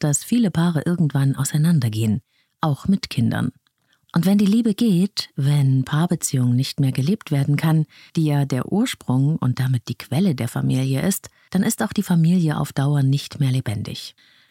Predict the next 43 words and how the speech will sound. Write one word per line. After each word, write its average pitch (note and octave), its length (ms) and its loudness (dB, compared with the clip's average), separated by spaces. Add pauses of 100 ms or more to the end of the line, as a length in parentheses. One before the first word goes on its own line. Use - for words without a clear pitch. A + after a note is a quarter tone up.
(120)
Die C3 60 -2
Folge F#3+ 340 0
dann F#3 220 4
oft - 420 -4 (140)
Trennung, E3+ 520 2 (140)
die C#3+ 60 -4
Katastrophe, D3 800 -2
die D3+ 100 -4
keiner C3 440 0
wollte. A#2+ 460 -2 (520)
Über B3+ 140 2
das B3 140 0
Thema G3 300 2
Trennung B2+ 480 2
haben C#3 220 0
wir D3 40 2
hier D3+ 140 2
bei C3+ 140 -2
Leben B2 200 0
leben B2 220 0
lassen B2 380 0
schon - 280 -2
öfters - 400 -6
gesprochen, C#3 600 -2 (320)
weil F#3 220 2
das D#3+ 280 0
mit D#3 180 0
viel G3 320 0
Schmerz C#3+ 440 -2
verbunden C3+ 460 -4
ist - 360 -4
und B2+ 340 2
es - 220 -4
oft - 240 -6
lange F3 280 2
dauert, F3 420 0
bis - 180 -4
man D#3 160 4
wieder C3 240 0
zu - 140 -4
sich B2 240 -4
selbst - 440 -4
zurückfindet. A#2 800 -2